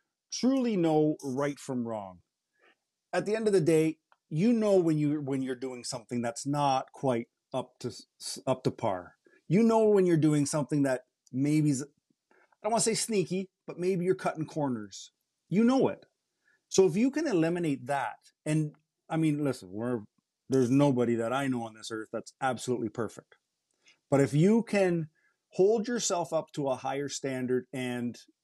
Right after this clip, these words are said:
do the right, do, do the right thing because it's always the right thing, it becomes much easier for you to be firm because you, you're,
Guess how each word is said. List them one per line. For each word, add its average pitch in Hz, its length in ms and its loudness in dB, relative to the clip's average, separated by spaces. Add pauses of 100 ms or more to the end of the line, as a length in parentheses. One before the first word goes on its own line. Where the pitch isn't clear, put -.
(340)
do 180 460 2 (360)
the 139 160 -2
right, 143 300 2 (160)
do, 208 300 2
do 220 160 2
the 254 80 -2
right 202 220 -2
thing 196 340 0
because 165 420 2
it's 143 240 -4
always 147 460 2
the 131 100 -4
right 127 260 -2
thing, 160 400 -6 (540)
it 165 140 2
becomes 208 340 0
much 185 340 -2
easier 143 760 -2 (380)
for 156 80 4
you 156 180 4
to 160 100 0
be 147 220 2
firm 131 480 -8 (320)
because 156 320 4
you, 156 240 4
you're, 143 240 2